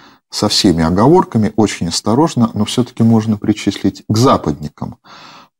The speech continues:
А контакты его сына со славянофилами,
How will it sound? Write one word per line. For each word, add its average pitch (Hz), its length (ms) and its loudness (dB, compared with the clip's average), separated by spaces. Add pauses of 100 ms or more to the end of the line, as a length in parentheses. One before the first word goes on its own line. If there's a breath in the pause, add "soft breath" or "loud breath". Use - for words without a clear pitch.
А 85 600 2
контакты 101 540 0
его 90 180 2
сына 87 380 -4
со - 140 -10
славянофилами, 95 1000 0